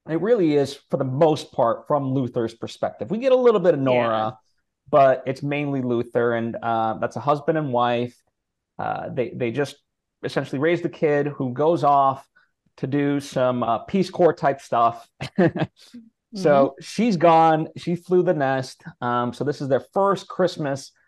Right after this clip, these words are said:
Speaker 1: without their daughter. And, you know, Luther, he's kinda cranky, right?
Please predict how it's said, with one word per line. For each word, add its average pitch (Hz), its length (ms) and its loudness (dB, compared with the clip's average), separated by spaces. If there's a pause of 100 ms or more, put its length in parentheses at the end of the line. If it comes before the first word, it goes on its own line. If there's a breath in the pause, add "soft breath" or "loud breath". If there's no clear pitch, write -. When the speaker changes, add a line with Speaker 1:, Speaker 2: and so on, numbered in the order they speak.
(120)
Speaker 1:
without 151 520 2
their 135 160 2
daughter. 123 680 2 (560)
And, 143 680 -4 (140)
you 143 140 -4
know, 117 160 0
Luther, 170 720 4 (720)
he's 190 260 0
kinda 202 280 -2
cranky, 151 680 -4 (200)
right? 135 380 -4